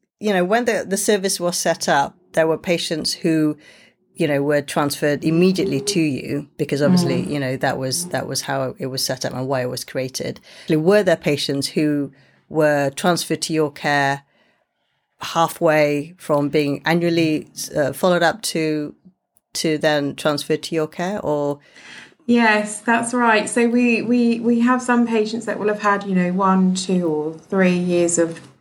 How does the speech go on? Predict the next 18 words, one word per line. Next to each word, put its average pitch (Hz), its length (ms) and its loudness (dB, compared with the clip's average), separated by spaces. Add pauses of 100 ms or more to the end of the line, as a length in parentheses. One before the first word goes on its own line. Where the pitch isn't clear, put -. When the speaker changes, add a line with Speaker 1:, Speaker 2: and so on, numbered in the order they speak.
(100)
Speaker 2:
you - 80 -6
know, 160 100 -2
what 156 140 -2
we 156 60 -2
call - 180 -4
the 165 80 0
traditional 170 540 0
follow-up, 147 440 0
where 156 100 2
they 151 120 -2
were 156 80 -2
having 185 200 2
Speaker 1:
Mm. 143 40 2
Speaker 2:
their 139 100 2
six - 280 -2
monthly 147 380 -2
or 139 100 2
yearly, 143 520 2